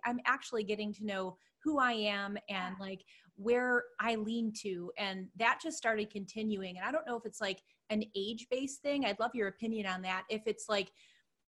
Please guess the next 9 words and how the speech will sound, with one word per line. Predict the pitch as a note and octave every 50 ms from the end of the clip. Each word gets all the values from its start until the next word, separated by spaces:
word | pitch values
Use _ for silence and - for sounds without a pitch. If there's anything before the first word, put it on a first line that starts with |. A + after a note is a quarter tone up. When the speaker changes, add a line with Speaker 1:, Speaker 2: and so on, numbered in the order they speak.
| _ _ _ _ _ _ _ -
Speaker 1:
doing | F#3+ A#3 C4 C#4+ C#4+ C4+
the | A#3+ G#3+
work | G3+ F3+ F#3+ G3+ C4 D#4 - - - _ _ _ - -
that | B3 B3+ B3
allows | B3 B3 B3 A#3 B3 B3+ B3 C4
you | C4 B3+
to | A#3+ B3+
tap | B3 - - B3 B3 B3+ B3+ C4
into, | B3+ B3 B3+ B3+ B3+ B3+ B3+ B3 - - B3 A3+ A3+ A3 A3 G#3+ G#3